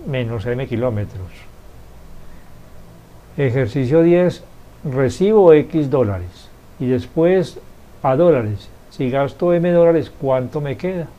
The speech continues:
Entonces él recibe X, después recibe otros A dólares y hace un gasto de M dólares,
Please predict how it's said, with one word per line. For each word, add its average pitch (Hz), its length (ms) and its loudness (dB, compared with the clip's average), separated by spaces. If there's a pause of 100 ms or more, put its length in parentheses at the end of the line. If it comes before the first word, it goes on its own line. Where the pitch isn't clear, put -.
(1500)
Entonces 135 460 -2
él 160 180 4
recibe 165 520 2
X, - 460 -6 (1160)
después 127 380 0
recibe 190 560 4 (180)
otros 131 600 -2 (340)
A 139 160 0
dólares 113 580 0 (1900)
y 190 140 2
hace 165 200 4
un 170 120 0
gasto 160 420 4
de 127 180 0
M 123 160 -4
dólares, 143 540 -2